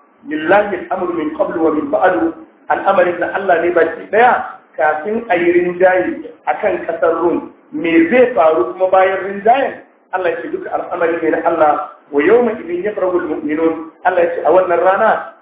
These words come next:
mu'minai za su yi farin ciki, su ma za su ji daɗi. Gwanon da Qurayshawa suka mutu akan nasarar da Farisawa suka samu akan Rumawa, Allah ya ce su ma wa yawma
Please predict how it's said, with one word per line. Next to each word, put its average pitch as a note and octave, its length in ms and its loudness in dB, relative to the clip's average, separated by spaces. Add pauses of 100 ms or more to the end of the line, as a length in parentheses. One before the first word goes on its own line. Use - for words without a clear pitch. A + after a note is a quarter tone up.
mu'minai D#3 520 0
za F#3+ 340 2
su D3+ 60 -10
yi C#3+ 120 -12
farin A#3+ 340 -2
ciki, - 300 -12 (280)
su G3+ 80 -16
ma G3 340 2
za G3+ 400 0
su - 60 -20
ji - 60 -20
daɗi. G3 540 0 (320)
Gwanon A#3 580 2
da F#3+ 240 -4 (280)
Qurayshawa G#3+ 880 2
suka A3+ 200 -10
mutu F3+ 380 -12 (300)
akan G3 420 -2
nasarar G#3+ 560 2
da - 220 -8 (260)
Farisawa G#3+ 880 4
suka - 260 -6
samu G3+ 440 0
akan F#3 280 0 (120)
Rumawa, G3 520 2 (400)
Allah G3+ 200 2
ya F#3 160 0
ce F3 200 -6
su A3+ 140 -6
ma A#3+ 380 2 (220)
wa E3 100 -6
yawma G#3 280 4